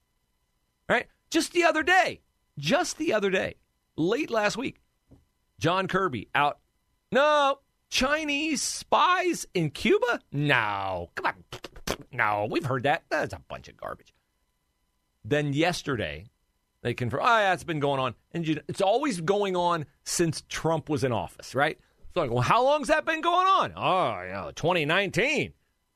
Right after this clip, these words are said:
"Oh, no, po-, absolutely, positively didn't happen on our watch." Remember the Chinese spy balloon? There's no spy balloon. That's always the first thing, right? Uh, spy balloon?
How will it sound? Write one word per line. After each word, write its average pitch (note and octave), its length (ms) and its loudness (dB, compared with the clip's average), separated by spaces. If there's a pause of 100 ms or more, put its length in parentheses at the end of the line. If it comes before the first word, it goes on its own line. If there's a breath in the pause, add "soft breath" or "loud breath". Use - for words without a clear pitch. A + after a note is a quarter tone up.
"Oh, C#3 220 4
no, C3+ 260 2
po-, C3+ 360 -2 (240)
absolutely, E3 480 2
positively E3 480 0
didn't C#3+ 220 0
happen C3+ 260 0
on G2+ 160 -2
our F3 160 2
watch." G#2 280 -2 (180)
Remember C#4 200 -4
the D4 80 -2
Chinese F#3+ 400 -4
spy D3 280 0
balloon? G3+ 300 -4 (680)
There's D4+ 180 -6
no A#3 140 0
spy G2 300 -4
balloon. C3 340 -6 (140)
That's G#3 220 -4 (100)
always A#3 340 2
the G3+ 100 0
first G3+ 300 -2
thing, C3+ 160 -2
right? A#2+ 200 -4 (120)
Uh, D3+ 100 0 (1040)
spy D3 420 2
balloon? A2+ 400 -2